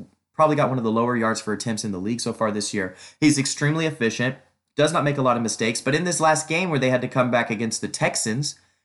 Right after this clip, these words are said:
Davis Mills was lighting them up in the first half. They barely squeaked that game out.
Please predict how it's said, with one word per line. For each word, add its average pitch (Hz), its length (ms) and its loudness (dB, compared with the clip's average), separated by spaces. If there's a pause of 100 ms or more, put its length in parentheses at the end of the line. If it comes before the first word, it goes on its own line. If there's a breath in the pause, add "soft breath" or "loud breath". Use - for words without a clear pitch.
(120)
Davis 143 300 2
Mills 156 340 2
was 117 160 -2
lighting 139 400 0
them 101 140 0
up 98 440 -4
in 95 100 -10
the 95 60 -10
first - 300 -8
half. 80 200 -10 (920)
They 110 180 0
barely 131 580 0 (920)
squeaked 143 420 -2
that 113 240 2
game 110 220 0
out. 104 240 -2